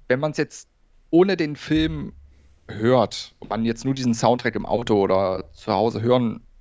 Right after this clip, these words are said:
würde, würde man denken, "Ey, das passt alles vorne und hinten nicht. Das klingt wie wild zusammengeschustert und eigentlich überhaupt nicht Hans Zimmer-like."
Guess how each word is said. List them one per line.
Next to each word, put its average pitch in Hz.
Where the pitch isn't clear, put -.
würde, 117
würde 113
man 113
denken, 110
"Ey, 104
das 107
passt -
alles 110
vorne 110
und 107
hinten 120
nicht. 104
Das 98
klingt 135
wie 110
wild 123
zusammengeschustert 113
und 107
eigentlich 110
überhaupt 104
nicht 123
Hans 110
Zimmer-like." 117